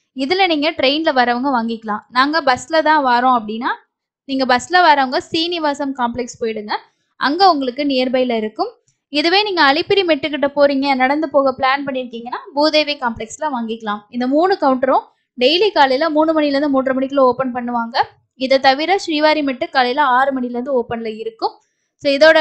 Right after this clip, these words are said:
டோக்கன் ஸ்டேட்டஸ் நமக்கு தெரியல, maybe செக் பண்ணி பாருங்க. அதுக்கு அடுத்து, இது வரைக்கும் நமக்கு ஏப்ரல் மாசம் வரைக்கும் இருக்கக்கூடிய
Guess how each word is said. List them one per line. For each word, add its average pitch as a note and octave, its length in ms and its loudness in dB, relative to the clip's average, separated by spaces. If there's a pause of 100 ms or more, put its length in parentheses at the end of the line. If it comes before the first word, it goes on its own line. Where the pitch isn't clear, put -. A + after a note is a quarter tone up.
(260)
டோக்கன் D#4+ 340 0
ஸ்டேட்டஸ் D4+ 400 -4
நமக்கு B3 280 -2
தெரியல, C4+ 440 -2
maybe C4+ 280 -2
செக் B3 240 -6
பண்ணி C#4 200 -4
பாருங்க. A#3+ 340 -4 (840)
அதுக்கு C4 260 2
அடுத்து, D4 340 2 (120)
இது D#4 160 -2
வரைக்கும் F4 340 0
நமக்கு D4+ 400 0
ஏப்ரல் D#4+ 400 2
மாசம் C#4+ 380 0
வரைக்கும் C4 340 -4
இருக்கக்கூடிய C#4 520 -4